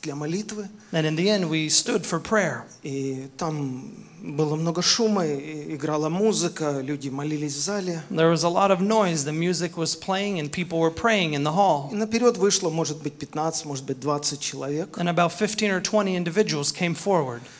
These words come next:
Speaker 1: Я обычно, ну, не молюсь за людей индивидуально.
Speaker 2: And I don't typically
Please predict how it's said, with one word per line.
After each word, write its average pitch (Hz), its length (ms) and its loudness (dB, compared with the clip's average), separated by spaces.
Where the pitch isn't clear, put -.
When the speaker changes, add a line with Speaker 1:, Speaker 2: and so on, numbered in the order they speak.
Speaker 1:
Я 190 220 4
обычно, 170 540 2
ну, 160 760 -4
не 220 180 0
молюсь 160 800 0
за 151 180 -2
людей 156 360 -2
индивидуально. 147 800 -4
Speaker 2:
And 165 120 -6
I 170 120 0
don't 185 180 -2
typically 190 480 0